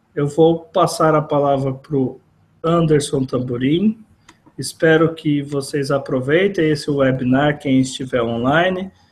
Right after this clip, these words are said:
Quem não estiver online, que for assistir depois, eu, eu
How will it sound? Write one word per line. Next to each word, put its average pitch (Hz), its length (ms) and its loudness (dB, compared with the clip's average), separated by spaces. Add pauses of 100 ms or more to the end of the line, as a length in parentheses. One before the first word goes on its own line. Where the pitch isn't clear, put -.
(260)
Quem 165 180 0
não 165 240 2
estiver 147 880 0 (1080)
online, 143 600 0
que 135 140 -10
for 143 280 -2
assistir 139 500 -4
depois, 139 800 -2 (240)
eu, 131 500 -4
eu 139 120 -12